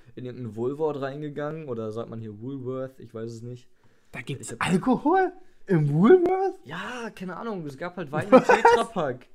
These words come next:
Speaker 1: <laughs> Es, es gab,
Speaker 2: Also, äh,
Speaker 1: es gibt doch immer
Speaker 2: gut,
Speaker 1: da ein
Speaker 2: ich,
Speaker 1: paar
Speaker 2: ich war,
Speaker 1: Lebensmittel.
Speaker 2: ich war, ich war, ich weiß noch nicht, wann ich das letzte Mal im Woolworth war, aber das ist ja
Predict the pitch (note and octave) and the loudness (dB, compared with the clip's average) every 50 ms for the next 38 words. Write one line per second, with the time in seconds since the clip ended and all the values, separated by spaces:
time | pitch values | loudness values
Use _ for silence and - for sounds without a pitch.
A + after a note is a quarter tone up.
0 | - A3+ - G#3 D#3+ - G3+ C#4+ D#4 D#4+ - - - - - - - D#3 - - | -16 -10 -8 -8 -8 -8 -12 -16 -14 -16 -16 -16 -16 -16 -16 -14 -14 -14 -14 -14
1 | - C#3+ C3+ C3 D3 - - E3 D3+ G3+ G3+ G#3 E3 - - D2 - - - - | -14 -14 -10 -4 -2 0 0 4 6 6 6 6 4 -2 -10 -16 -18 -18 -20 -16
2 | - A#2 A2+ - - C#3+ C#3 - C3 - - C3+ D#3+ D#3+ - - A#3+ A3+ G3 E3 | -10 -10 -10 -10 -8 -10 -10 -10 -10 -8 -6 -4 -2 0 0 0 0 0 -2 -2
3 | C3 C3 A#2 A2+ A2+ A2 A2+ B2 D#3+ D3+ A#2 A2+ D3+ C#3+ C#3 A2+ G#2+ A2+ A#2 C#3+ | -2 -2 -2 0 -2 -2 -2 -4 -4 -4 -4 -6 -4 -2 -2 -2 -2 -2 -4 -8
4 | B2+ - C3+ B2+ A#2+ - - _ _ _ _ _ - C3+ B2 - C3+ C3+ C3 C3 | -10 -10 -10 -10 -10 -12 -16 _ _ _ _ _ -20 -18 -16 -10 -8 -6 -6 -6
5 | B2 B2 A#2+ - - B2+ B2 B2 B2+ B2+ C3 A#2+ A#2+ C3+ C3 C3 A#2+ - C3+ B2 | -6 -8 -12 -10 -10 -10 -8 -8 -8 -10 -10 -10 -12 -12 -12 -12 -12 -12 -14 -14
6 | - C#3 B2+ B2 B2+ B2+ A#2 A#2+ C3 D#3 F#3+ F#3 D#3+ D3 B2 - D#3+ C#3+ C3+ C3+ | -12 -12 -12 -10 -10 -10 -10 -8 -6 -6 -6 -4 -4 -6 -6 -8 -10 -8 -8 -8
7 | C3 B2+ B2+ B2+ B2+ B2+ C3 C3+ C3+ C3+ C#3+ C#3 B2 C3+ D3 C#3+ C#3 C#3 C#3 C#3 | -6 -8 -8 -8 -10 -10 -12 -14 -14 -12 -12 -14 -14 -14 -12 -12 -10 -12 -12 -14